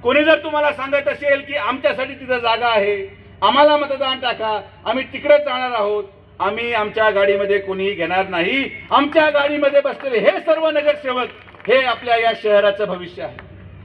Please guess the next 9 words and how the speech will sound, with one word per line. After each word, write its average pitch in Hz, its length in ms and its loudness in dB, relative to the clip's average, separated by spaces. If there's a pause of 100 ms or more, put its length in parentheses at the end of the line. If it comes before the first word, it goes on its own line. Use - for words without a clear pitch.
(140)
आमच्या 254 320 4
या 269 160 2
व्यासपीठावर 277 600 0
बसलेले 254 380 -4
सर्व 320 320 2
उमेदवार 285 500 0 (500)
हे 302 140 8
नगराध्यक्षाचे 302 760 0
उमेदवार 226 440 -2